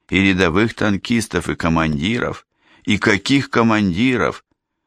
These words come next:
да что там сколько, практически все. Николай об этом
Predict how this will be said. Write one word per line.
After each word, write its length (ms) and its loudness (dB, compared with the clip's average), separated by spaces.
да 180 2
что 360 -2
там 240 0
сколько, 800 -2
практически 720 0
все. 380 -2
Николай 540 2
об 100 0
этом 320 2